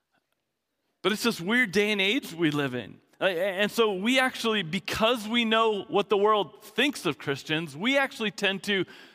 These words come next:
kind of hide and, and skirt being able to give a, a, a defense for what it is we actually believe and who it is that we stand for. But Peter's encouragement is to not be ashamed of Christ.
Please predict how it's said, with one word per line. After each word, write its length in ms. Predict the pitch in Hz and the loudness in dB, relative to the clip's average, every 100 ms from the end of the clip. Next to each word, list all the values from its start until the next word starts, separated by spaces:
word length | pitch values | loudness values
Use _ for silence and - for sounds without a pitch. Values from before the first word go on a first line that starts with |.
| - | -2
kind 180 | 220 214 | 0 2
of 140 | 165 - | 0 -4
hide 680 | - - 196 214 185 127 123 | -8 2 4 6 4 2 0
and, 180 | 147 160 | -2 0
and 240 | 170 165 | 0 0
skirt 800 | - - - - 220 190 - - - - _ 143 | -4 -10 -6 2 4 4 -2 -16 -16 -20 _ -2
being 300 | 190 226 220 | 0 2 2
able 220 | 202 180 | 2 0
to 100 | 170 | -2
give 300 | 143 208 202 | 0 2 4
a, 240 | 170 139 - - - | 4 2 -4 -14 -2
a, 360 | 165 131 143 120 160 | -2 0 -6 -2 0
a 80 | |
defense 680 | 147 165 - 175 226 123 - | 2 0 2 0 0 -2 -12
for 200 | - 165 | -4 0
what 180 | 160 185 | 2 2
it 140 | 180 | 2
is 180 | 190 147 | 0 0
we 140 | 170 | 0
actually 260 | 170 - 160 | -2 -2 -4
believe 540 | 139 143 185 233 175 | -2 0 0 0 0
and 120 | 131 127 | -2 -6
who 220 | 180 208 | -2 2
it 80 | 196 | 4
is 340 | 208 202 147 - - | 2 0 -4 -12 -2
that 100 | 156 | 2
we 140 | 151 | 2
stand 480 | 143 - 196 240 262 | 0 0 2 4 2
for. 240 | 156 151 143 | 0 2 2
But 200 | 131 - | 0 -2
Peter's 440 | 196 240 285 220 | -2 0 2 0
encouragement 760 | 196 - 208 262 202 196 180 - - 160 | -2 -2 0 0 0 -2 -2 -6 -12 -2
is 140 | 190 | -2
to 140 | - 226 | 2 2
not 340 | 190 233 277 | 4 4 4
be 140 | 277 262 | 2 0
ashamed 420 | - 226 262 233 | 2 2 2 0
of 140 | 185 | -4
Christ. 760 | - 214 285 202 120 - - | 2 4 4 2 -4 -10 -12